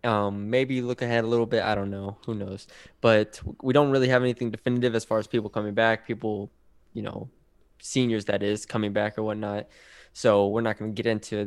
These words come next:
that as much. Um, I'm under the assumption that they're all leaving. I have no clue if that's true or not. Uh, but, you know, we'll see how all that plays out in the coming months. So I have a few places I wanna start.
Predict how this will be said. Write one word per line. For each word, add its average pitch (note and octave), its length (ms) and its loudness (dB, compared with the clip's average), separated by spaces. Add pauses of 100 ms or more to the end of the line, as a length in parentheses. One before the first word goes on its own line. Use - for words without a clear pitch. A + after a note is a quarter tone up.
(100)
that A2+ 320 4
as A2 180 -4
much. - 640 -2 (180)
Um, G2+ 320 -8 (160)
I'm C3 180 4
under C3 140 2
the B2 120 0
assumption A#2 520 -2
that A2 260 -2
they're A2+ 100 0
all A2+ 200 4
leaving. A#2 400 -2
I A2+ 100 -2
have G#2 140 -2
no G#2+ 200 0
clue A2+ 200 -2
if G#2+ 80 -6
that's G#2+ 180 -6
true B2+ 320 -2
or B2 60 -2
not. A#2 360 -4 (460)
Uh, G#2 220 2
but, G2+ 480 -4
you A2 80 -2
know, G2 220 -8 (260)
we'll A2+ 140 -4
see G#2+ 140 -8
how G2+ 140 -6
all G2 140 -6
that F#2+ 160 -8
plays G2+ 200 -8
out G2 220 -10 (1200)
in D#3+ 160 -2
the C3 60 0
coming A2+ 240 -4
months. G2 340 -8 (720)
So A2+ 640 4 (840)
I B2+ 40 0
have E3 160 4
a D3+ 40 2
few E3+ 200 -2
places D3 260 2
I C3 40 2
wanna A2+ 140 -2
start. - 380 -6